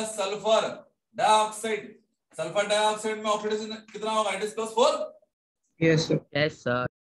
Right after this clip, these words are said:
Speaker 1: ये बनाएगा आपका एच टू एस ओ थ्री, that is known as what, sulfurous एसिड।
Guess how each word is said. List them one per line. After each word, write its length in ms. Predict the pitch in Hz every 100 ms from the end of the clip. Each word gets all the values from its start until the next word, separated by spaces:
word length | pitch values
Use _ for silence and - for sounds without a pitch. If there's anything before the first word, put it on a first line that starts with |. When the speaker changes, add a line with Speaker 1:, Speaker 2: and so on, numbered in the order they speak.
| _ 180
Speaker 1:
ये 120 | 196
बनाएगा 360 | 190 202 220 233
आपका 240 | 170 220 220 - 175
एच 420 | 190 220 254 262 269 247
टू 480 | 214 202 220 214 -
एस 480 | 165 196 240 247 -
ओ 200 | 208 220 202
थ्री, 220 | 196 175
that 140 | 151
is 120 | 180 180
known 160 | 196
as 100 | 214 226
what, 140 | 233 - -
sulfurous 580 | 165 165 190 220 302 - - - _ _ _ _ _ _ _ _ _ _ _ _ _ -
एसिड। 340 | 147 160 208